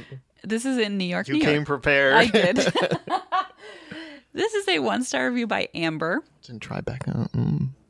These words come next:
Speaker 2: Mm-mm.
Speaker 1: Do you know what, um, Tribeca stands for?
Speaker 2: Don't do this to me. Um,
Speaker 1: It's not fun. No, I didn't know, like, things like Tribeca stood for something.
Speaker 2: You didn't?
Speaker 1: No.
Speaker 2: Well,
Speaker 1: Uh,
Speaker 2: the
Speaker 1: Dee
Speaker 2: T and the
Speaker 1: told
Speaker 2: B
Speaker 1: me.
Speaker 2: and the C are capitalized.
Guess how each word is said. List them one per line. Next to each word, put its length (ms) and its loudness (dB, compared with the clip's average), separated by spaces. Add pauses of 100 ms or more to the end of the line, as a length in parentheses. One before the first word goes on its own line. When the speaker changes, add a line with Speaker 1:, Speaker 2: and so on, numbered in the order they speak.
(120)
Speaker 2:
Mm-mm. 720 -2 (540)
Speaker 1:
Do 80 -2
you 60 4
know 160 4
what, 320 4 (140)
um, 540 0
Tribeca 460 -2
stands 280 -2
for? 140 -6
Speaker 2:
Don't 320 -2
do 140 -4
this 300 -6
to 120 -6
me. 540 -2 (240)
Um, 640 0 (100)
Speaker 1:
It's 140 -12
not 160 -2
fun. 360 -4
No, 280 4
I 100 4
didn't 240 4
know, 140 6
like, 240 2
things 180 2
like 140 2
Tribeca 600 2
stood 400 2
for 140 -4
something. 540 -2 (100)
Speaker 2:
You 300 0
didn't? 560 -2 (180)
Speaker 1:
No. 840 4
Speaker 2:
Well, 180 0
Speaker 1:
Uh, 20 0
Speaker 2:
the 80 0
Speaker 1:
Dee 200 -2
Speaker 2:
T 140 4
and 140 6
the 20 6
Speaker 1:
told 40 2
Speaker 2:
B 40 0 (160)
Speaker 1:
me. 60 0
Speaker 2:
and 120 0
the 80 -2
C 280 -4
are 80 -4
capitalized. 840 -10